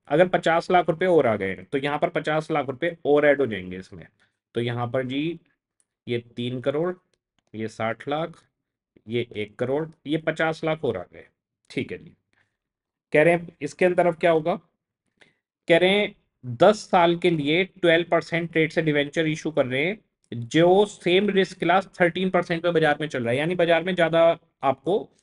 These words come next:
इंटरेस्ट मिल रहा है, ये कम इंटरेस्ट दे रहे हैं। तो ऐसे में इशू प्राइस जो निकलता है उसका बड़ा सिंपल सा तरीका होता है, जैसे सौ रुपये का डिवेंचर है, बाजार में बारह परसेंट, बाजार में तेरह परसेंट मिल रहा है, आप बारह परसेंट दे रहे हो, तो multiply by बारह divide by तेरह, इसके रेट गिर जाएंगे,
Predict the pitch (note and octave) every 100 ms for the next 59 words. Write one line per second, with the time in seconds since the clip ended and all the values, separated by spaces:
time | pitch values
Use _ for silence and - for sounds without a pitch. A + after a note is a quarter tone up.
0 | _ _ C#3 C#3 E3 E3 D#3+ D3+ F#3 F#3
1 | F#3 F3 D#3+ D#3+ D3+ A#2+ G#2+ A2 D#3+ D#3+
2 | C#3+ D3 - F#3 D#3 F#3 B3 _ _ _
3 | _ D#3 E3+ F#3+ A3 G3 F#3+ F3+ F#3 E3+
4 | D#3+ F3+ F#3 - F3 E3+ E3+ D#3+ E3 E3+
5 | D#3+ C3+ C3+ C#3 D#3+ F3 F#3 - F3+ F3
6 | F3+ F#3 E3 C3 A#2+ G#2+ F2 - _ _
7 | _ _ _ _ - B2 C#3+ D#3+ E3 G3
8 | G#3 E3+ E3+ F3 F3 F#3 F3 F#3 - D#3
9 | E3 E3+ F#3+ F3 D#3+ D#3 D#3 E3+ E3 D#3+
10 | F3+ F#3 E3+ E3+ D#3+ D3+ C#3+ B2+ C#3 B2+
11 | G2+ F2+ E2+ _ _ _ - C#3 D3+ D#3
12 | F#3 F3+ F3 F3+ E3 C#3+ F3+ D#3+ D#3 D3+
13 | E3+ E3+ D#3+ F3 F3+ G3 F#3 F#3+ F#3+ D#3
14 | B2+ G2+ F#2